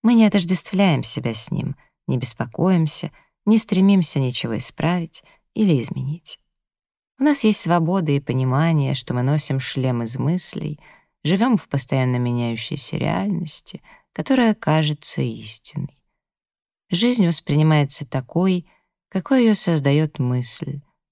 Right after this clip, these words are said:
а затем мысль меняется, и всё вокруг трансформируется. Всё, о чём вы думаете,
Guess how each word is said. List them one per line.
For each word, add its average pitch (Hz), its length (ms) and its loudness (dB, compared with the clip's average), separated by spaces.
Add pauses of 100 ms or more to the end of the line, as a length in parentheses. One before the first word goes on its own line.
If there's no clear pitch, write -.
(160)
а 127 80 -4
затем 135 320 0
мысль 120 320 -4
меняется, 160 880 -2 (440)
и - 80 -20
всё - 360 -2
вокруг 165 560 -6 (400)
трансформируется. 135 1300 -2 (840)
Всё, 147 240 0
о 117 120 -2
чём 117 260 -6
вы 110 120 -8
думаете, 147 640 0